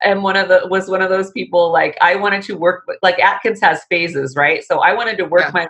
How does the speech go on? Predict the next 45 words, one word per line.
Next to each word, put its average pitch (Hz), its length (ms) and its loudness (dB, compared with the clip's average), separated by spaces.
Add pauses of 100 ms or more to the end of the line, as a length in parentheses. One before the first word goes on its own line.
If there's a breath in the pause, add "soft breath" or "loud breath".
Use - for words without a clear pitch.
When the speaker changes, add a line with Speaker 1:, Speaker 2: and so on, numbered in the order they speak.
Speaker 1:
way 175 120 -16
through 185 140 -12
those 165 240 2
<laughs> 202 40 -12
phases 190 480 -2
as 156 220 -10
fast - 300 0
as - 80 -4
I 151 120 0
could. 170 300 0 (380)
So 202 380 -2
my 185 220 2
problem 220 280 2
with 180 200 2
Atkins 185 440 0
was 160 300 0
I 175 440 2
wanted 170 440 0
to 180 80 -8
get 175 200 -2
to 175 100 -14
the 151 160 -8
phases 165 380 -6
where 165 120 -4
you 156 200 -4
could 156 160 -10
eat 156 260 -10 (460)
more 180 320 4
carbs 151 360 0 (120)
and 151 320 -2 (680)
different 202 320 0
kinds 196 280 0
of 180 80 -6
carbs, 147 340 2
right? 156 260 2
And, 160 280 -4
and, 160 160 -2
like, 156 180 -2
it 156 160 -8
didn't 196 280 -4
take 180 260 -4
into 165 240 -4
account 160 400 -2
ingredients 151 680 -6
and, 139 220 -8